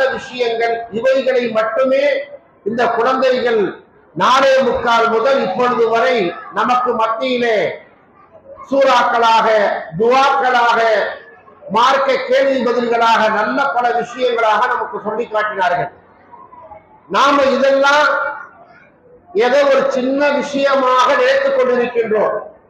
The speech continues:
நபிகள் நாயகம் ஸல்லல்லாஹு அலைஹி வஸல்லம் அவர்கள் ரெண்டு சின்ன பிள்ளைங்க ஏதாவது மார்க்க சம்பந்தமாக துவாவோ கூறாவோ சொல்லிக்கிட்டா,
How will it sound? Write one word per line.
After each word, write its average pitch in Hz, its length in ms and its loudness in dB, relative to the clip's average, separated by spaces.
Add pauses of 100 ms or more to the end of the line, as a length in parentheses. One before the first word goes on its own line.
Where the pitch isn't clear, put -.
(340)
நபிகள் 277 500 2
நாயகம் 254 480 2
ஸல்லல்லாஹு 262 560 2
அலைஹி 247 260 2
வஸல்லம் 233 460 0
அவர்கள் 220 440 2 (800)
ரெண்டு 262 380 2 (160)
சின்ன 285 420 0 (140)
பிள்ளைங்க 269 420 0 (140)
ஏதாவது 262 340 2 (160)
மார்க்க 523 460 2
சம்பந்தமாக 240 720 0 (420)
துவாவோ 494 540 2 (100)
கூறாவோ 269 500 2 (140)
சொல்லிக்கிட்டா, 262 560 -2